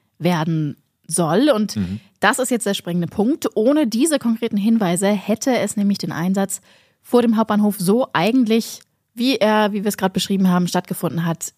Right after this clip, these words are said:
Speaker 1: gar nicht geben dürfen. Die Fanhilfe wirft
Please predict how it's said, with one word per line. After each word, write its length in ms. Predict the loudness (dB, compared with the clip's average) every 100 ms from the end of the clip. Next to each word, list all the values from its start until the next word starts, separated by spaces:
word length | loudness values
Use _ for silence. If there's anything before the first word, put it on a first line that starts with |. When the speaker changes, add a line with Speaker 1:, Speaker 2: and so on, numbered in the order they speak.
| -4
Speaker 1:
gar 180 | 0 2
nicht 380 | 2 0 -4 -14 _ _ _
geben 320 | 0 2 2
dürfen. 400 | 0 -4 -6 -12 -14 -20 _ _ _ _ _ _
Die 60 | 0
Fanhilfe 680 | 2 4 2 2 2 2 0
wirft 520 | 0 0 0 -6 -14